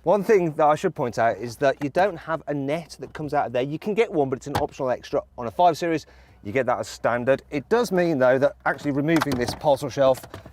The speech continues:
is pretty easy, and it's nice and light. If you wanna fold the seats down, once again, it's dead simple. There we go. Off you go. And then I can do the left one from here as well. And then you've got this huge flat load bay,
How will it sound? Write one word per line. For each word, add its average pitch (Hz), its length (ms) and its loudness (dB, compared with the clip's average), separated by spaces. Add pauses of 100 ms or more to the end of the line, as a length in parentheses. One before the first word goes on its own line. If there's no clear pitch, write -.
is 127 160 -6
pretty 113 240 -2
easy, 104 580 -4
and 113 100 -2
it's 98 120 -6
nice 101 400 -4 (200)
and 90 280 -10
light. 98 520 -10 (400)
If - 120 -4
you - 20 -2
wanna 165 160 0
fold 156 260 2
the 131 60 -8
seats 160 300 -4
down, 151 260 2
once 127 180 -4
again, 120 260 0
it's 107 120 -10
dead 120 260 2
simple. 120 480 -2
There 135 100 -10
we 117 60 -6
go. 135 240 2 (720)
Off - 160 -4
you 196 100 2
go. 175 380 4 (520)
And 131 100 -10
then 127 100 -4
I 123 80 0
can 117 180 -2
do 113 260 2 (280)
the 113 80 -6
left 107 220 0
one 104 100 -4
from 110 120 -12
here 101 180 -4
as 95 100 -8
well. 95 260 0 (1040)
And 165 80 -2
then 156 100 2
you've 139 80 0
got 135 80 2
this 113 120 -6
huge 135 460 -2
flat - 260 0
load 117 240 2
bay, 113 280 2